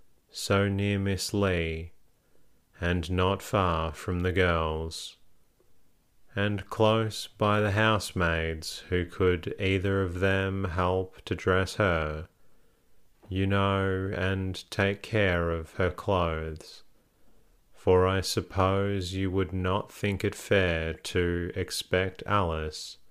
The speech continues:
to wait on her as well as the others.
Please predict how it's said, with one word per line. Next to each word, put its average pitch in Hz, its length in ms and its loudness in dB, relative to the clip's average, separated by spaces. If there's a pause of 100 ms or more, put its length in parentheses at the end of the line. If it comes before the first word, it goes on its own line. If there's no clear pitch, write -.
(640)
to 101 260 0
wait 107 320 4
on 110 220 2
her 90 440 4
as 82 160 -4
well 90 580 2
as 90 300 -2
the 92 180 0
others. 80 720 -2